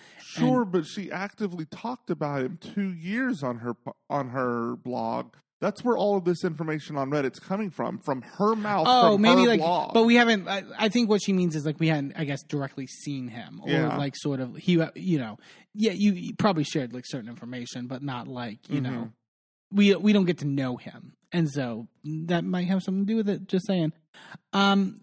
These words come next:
Speaker 2: then we have this scene, which I loved. So we see Jenna meeting up with Bryn as they're, uh, going to Henrietta Hudson, which is a lesbian bar in New York.
Speaker 1: Lesbian rights.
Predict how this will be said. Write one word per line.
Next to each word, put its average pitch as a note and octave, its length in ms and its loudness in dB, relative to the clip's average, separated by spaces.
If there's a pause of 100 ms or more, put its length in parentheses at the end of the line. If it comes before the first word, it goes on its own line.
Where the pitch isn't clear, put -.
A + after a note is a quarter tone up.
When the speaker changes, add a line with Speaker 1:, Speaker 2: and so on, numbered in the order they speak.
Speaker 2:
then G#3+ 320 4
we C4+ 120 6
have G#3+ 220 4
this F#3 220 6
scene, F3+ 160 4
which D#3 180 2
I D3 200 0
loved. C3+ 760 -2
So E3 140 2
we E3 120 4
see A3 200 0
Jenna D#3 560 2 (360)
meeting D#3+ 300 4
up C#3 160 -2
with B2+ 200 -2
Bryn C#3 460 0
as C3 300 -6
they're, B2+ 420 -4
uh, C3+ 160 -4
going C3+ 340 -4
to C3 140 -6
Henrietta F3+ 540 4
Hudson, G#3 540 0
which D#3+ 300 -2
is C#3 140 -2
a C3+ 340 -2
lesbian D3 460 0
bar E3 420 0
in D3+ 140 2
New D3 80 2
York. C#3+ 400 0
Speaker 1:
Lesbian D#3+ 720 2
rights. C#3+ 560 4